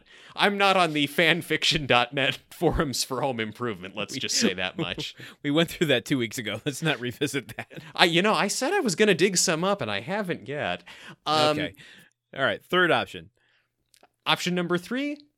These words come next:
Speaker 1: Taylor versus Taylor.
Speaker 2: Okay.
Speaker 1: Hmm? Okay.
Speaker 2: Hmm.
Speaker 1: Hmm. Wow.
Speaker 2: Thinking on that one.
Speaker 1: That's a great, you, you love that response, don't you?
Speaker 2: I'm just, I'm,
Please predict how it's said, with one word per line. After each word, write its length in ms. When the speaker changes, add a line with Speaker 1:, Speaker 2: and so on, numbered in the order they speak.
Speaker 1:
Taylor 480
versus 420
Taylor. 540
Speaker 2:
Okay. 380
Speaker 1:
Hmm? 40
Okay. 240
Speaker 2:
Hmm. 160
Speaker 1:
Hmm. 140
Wow. 160
Speaker 2:
Thinking 260
on 120
that 140
one. 260
Speaker 1:
That's 160
a 60
great, 320
you, 220
you 140
love 160
that 180
response, 500
don't 220
you? 140
Speaker 2:
I'm 160
just, 220
I'm, 160